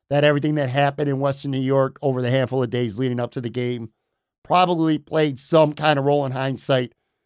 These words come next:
to, uh, the ugly start. Now, fortunately for the Bills, the, the Cleveland Browns were their own worst enemy, which is funny because that's something we've been saying with the Bills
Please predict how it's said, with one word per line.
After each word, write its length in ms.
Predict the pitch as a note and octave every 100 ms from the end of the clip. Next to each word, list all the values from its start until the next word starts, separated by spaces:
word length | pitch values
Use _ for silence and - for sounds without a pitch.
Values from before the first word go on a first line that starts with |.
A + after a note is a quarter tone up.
| _ _ _
to, 180 | - D#3
uh, 140 | C3+
the 120 | B2
ugly 220 | C3 B2+ F#2+
start. 240 | D#3+ D3
Now, 100 | A#2
fortunately 440 | - F3+ G3 F#3+
for 60 | F3
the 80 | F3
Bills, 460 | E3+ G#3 F#3 E3+ - _ _ _ _ _ _ _ _ _ -
the, 260 | D3 D3+
the 140 | D3 D#3
Cleveland 360 | E3+ F#3+ E3+
Browns 340 | C#3 E3+ F3+ C3+
were 120 | D3+
their 180 | D3 C#3+
own 160 | E3
worst 240 | D3 D3+ C#3+
enemy, 320 | E3 C#3+ G#2+
which 240 | G2+ B2
is 120 | D3+ C3+
funny 480 | - G#3 D#3 B2+ - _ _ _
because 220 | - C#3+ C3+
that's 200 | E3+ F3
something 260 | D#3+ D#3
we've 160 | D3+ D3
been 100 | C#3+
saying 240 | D#3+ D#3+
with 100 | C#3
the 60 | A2+
Bills 400 | D3+ E3 C3+